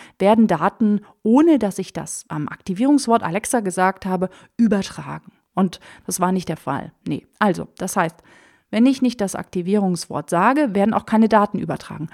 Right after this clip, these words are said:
Trotzdem ist Alexa immer an und trotzdem hört sie immer zu, weil ich meine, sonst könnte sie ja dieses Aktivierungswort auch nicht hören oder verstehen, ne? Also ich glaube, das macht schon Sinn.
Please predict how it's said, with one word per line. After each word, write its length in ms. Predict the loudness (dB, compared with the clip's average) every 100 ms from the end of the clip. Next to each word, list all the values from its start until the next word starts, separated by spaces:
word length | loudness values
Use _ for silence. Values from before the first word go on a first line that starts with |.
| -12
Trotzdem 840 | -4 2 2 2 -8 -2 0 -2 -4
ist 200 | -10 -4
Alexa 380 | 0 0 0 -2
immer 320 | 0 0 0
an 220 | -4 -6 -12
und 160 | -16
trotzdem 540 | -10 -10 -6 -4 -2 -2
hört 180 | -6
sie 140 | -4 0
immer 180 | 0 0
zu, 320 | -2 -2 -2
weil 240 | -2 -4 -4
ich 140 | -2
meine, 260 | 0 2 2
sonst 320 | 2 -2 -2
könnte 240 | 0 2 4
sie 140 | 4
ja 60 | 4
dieses 280 | 2 0
Aktivierungswort 880 | 0 0 2 6 6 6 4 2 4
auch 200 | -2 2
nicht 280 | 0 0 2
hören 260 | 2 0
oder 240 | -2 0 2
verstehen, 420 | 0 0 -2 0
ne? 140 | 0
Also 160 | 0 -2
ich 100 | -2
glaube, 200 | 0 0
das 120 | -2
macht 200 | -6 -4
schon 100 | -4
Sinn. 300 | -4 -4 -8